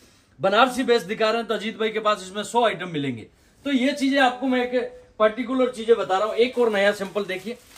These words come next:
बहुत ही सुंदर शिफॉन पे हमने वर्क के साथ में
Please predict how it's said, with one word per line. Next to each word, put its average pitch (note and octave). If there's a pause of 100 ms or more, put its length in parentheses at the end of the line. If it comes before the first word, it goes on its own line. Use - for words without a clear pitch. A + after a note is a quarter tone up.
(260)
बहुत G3+
ही B3+
सुंदर G3
शिफॉन B3+
पे C#4
हमने B3+ (1400)
वर्क A#3+
के C#4
साथ A3
में G#3